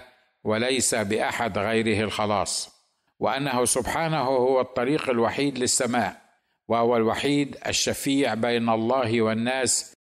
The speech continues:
من ستقبل شفاعته يوم الدين، وهو الديان للأحياء والأموات يوم لا ينفع مال ولا بنون، وأن الجنة مكان غير حقيقي، والخمر والتمر واللبن وحور العين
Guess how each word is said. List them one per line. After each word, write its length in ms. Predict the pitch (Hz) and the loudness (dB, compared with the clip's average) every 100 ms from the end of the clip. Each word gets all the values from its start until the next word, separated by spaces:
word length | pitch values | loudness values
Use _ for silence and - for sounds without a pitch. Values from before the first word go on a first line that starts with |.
| _ | _
من 160 | 113 123 | -4 -2
ستقبل 680 | - 120 165 - 135 123 | -2 -2 -2 -2 -2 -2
شفاعته 960 | 104 117 123 110 101 143 - 107 120 117 | 0 -2 0 0 0 -2 -2 -2 0 2
يوم 300 | 113 135 127 | 2 0 -2
الدين، 560 | 117 101 135 139 131 113 _ _ _ _ - | -4 -2 -2 -2 -2 -8 _ _ _ _ -4
وهو 320 | 113 120 120 | 0 2 0
الديان 600 | 110 113 117 123 143 143 | 0 0 0 2 0 0
للأحياء 840 | 123 117 110 110 - 123 135 104 | 0 0 0 -4 -2 -2 0 -2
والأموات 880 | 107 107 110 110 117 131 139 131 - - | 0 0 -2 -2 -2 -2 -2 -4 -10 -12
يوم 400 | 120 123 120 110 | -2 0 2 0
لا 200 | 110 113 | 0 2
ينفع 600 | 117 135 123 135 110 113 | 2 0 -2 -2 0 0
مال 440 | 110 127 120 120 | 0 -2 0 0
ولا 260 | 113 117 117 | 0 0 0
بنون، 400 | 107 113 113 87 - _ _ _ _ _ | 0 0 0 -2 -12 _ _ _ _ _
وأن 360 | 101 107 123 127 | -4 -2 -2 -2
الجنة 760 | 120 117 160 160 151 143 135 | -2 -2 -2 0 -2 -2 -4
مكان 540 | 131 123 - 143 147 143 | -2 -4 -2 -2 -2 -2
غير 380 | 113 139 135 120 | 0 0 0 0
حقيقي، 640 | 117 110 143 131 - 98 | -2 -2 -2 -2 -2 -2
والخمر 640 | 98 104 - 139 135 110 | 0 -2 -2 -4 0 0
والتمر 800 | 101 107 101 - 143 120 90 85 - _ | 2 0 -2 -4 -2 -2 -4 -6 -12 _
واللبن 640 | - 107 110 135 135 117 90 | -4 0 0 0 -2 -2 -2
وحور 500 | 95 104 - 139 127 | -2 -2 0 2 2
العين 500 | 110 101 139 139 127 | 0 0 0 -2 -4